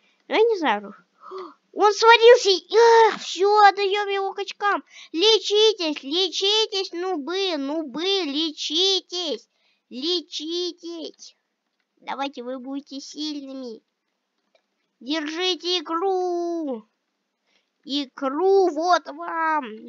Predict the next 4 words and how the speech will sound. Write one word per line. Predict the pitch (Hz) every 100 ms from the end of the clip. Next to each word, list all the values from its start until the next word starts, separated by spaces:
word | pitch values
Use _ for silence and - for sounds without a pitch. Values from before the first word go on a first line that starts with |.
| 226
Держите | 269 311 311 311 320 359 359 349 349
полезную | 330 330 330 320 339 330 320 330 320
икру. | 320 330 339 320 269 208 _ _ _ _ _ _ _ _ _ _ _ _ _ _ _
Э, | -